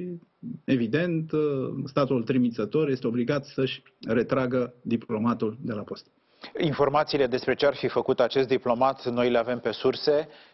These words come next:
Speaker 2: Uh, săptămâna trecută, aici în studio, ministrul de externe Bogdan Aurăscu a fost întrebat, uh, dacă România va răspunde cumva apelului făcut de Cehia. Cehia a expulzat optsprezece diplomați într-o primă fază și apoi șaizeci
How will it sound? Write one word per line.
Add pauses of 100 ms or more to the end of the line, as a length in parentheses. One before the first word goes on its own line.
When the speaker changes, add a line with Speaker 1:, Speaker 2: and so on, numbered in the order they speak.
Speaker 2:
Uh,
săptămâna
trecută,
aici
în
studio,
ministrul
de
externe
Bogdan
Aurăscu
a
fost
întrebat, (520)
uh, (540)
dacă
România
va
răspunde
cumva
apelului
făcut
de
Cehia.
Cehia
a
expulzat
optsprezece
diplomați
într-o
primă
fază
și
apoi
șaizeci